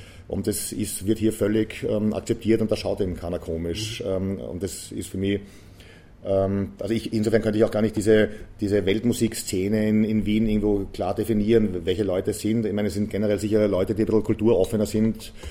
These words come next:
Speaker 1: und, und, ähm, und interessierter halt sind und wahrscheinlich auch ein bisschen ein, eher ein, äh, wahrscheinlich ein überdurchschnittliches Bildungsniveau haben, weil eben, weil das, äh, allein da-, dadurch, das setzt natürlich, ist eine Voraussetzung für eben ein ge-, gewisses Interesse auch an Kultur.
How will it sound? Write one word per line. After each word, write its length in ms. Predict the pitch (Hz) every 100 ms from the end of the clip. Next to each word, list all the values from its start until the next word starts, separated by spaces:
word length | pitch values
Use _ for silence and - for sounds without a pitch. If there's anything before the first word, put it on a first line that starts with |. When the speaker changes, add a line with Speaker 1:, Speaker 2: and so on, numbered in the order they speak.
| - - -
Speaker 1:
und, 360 | 107 101 101 101
und, 440 | 107 107 104 101 104
ähm, 420 | 101 101 101 95 - - - - - - - -
und 140 | 98
interessierter 600 | 107 107 104 - 131 113
halt 140 | 104 104
sind 220 | 110 113
und 140 | 107 104
wahrscheinlich 420 | 95 98 101 104
auch 60 |
ein 80 | 101
bisschen 160 | 101 104
ein, 180 | 104 104 - - - - -
eher 200 | 98 107
ein, 200 | 104 104
äh, 260 | 95 67 - - - - 101 95 95 - 104
wahrscheinlich 260 | 98 101 104
ein 60 |
überdurchschnittliches 760 | 107 113 107 104 104 110 101 - 104
Bildungsniveau 600 | 113 110 110 110 104 104
haben, 180 | 107 107
weil 160 | 104 101
eben, 220 | 98 95
weil 160 | 92
das, 340 | 92 - - -
äh, 100 | 95
allein 320 | 87 98 98
da-, 120 | 92 90
dadurch, 220 | 95 87 95
das 120 | -
setzt 200 | 101 -
natürlich, 300 | 104 101 -
ist 140 | 104
eine 100 | 87
Voraussetzung 400 | 98 92 104 101
für 280 | 104 107 104 - - - - - - -
eben 140 | 107
ein 80 | -
ge-, 200 | 104 117
gewisses 340 | 104 101 101
Interesse 520 | 117 110 92 104 - 85
auch 120 | 92
an 100 | 98
Kultur. 500 | 104 95 104 117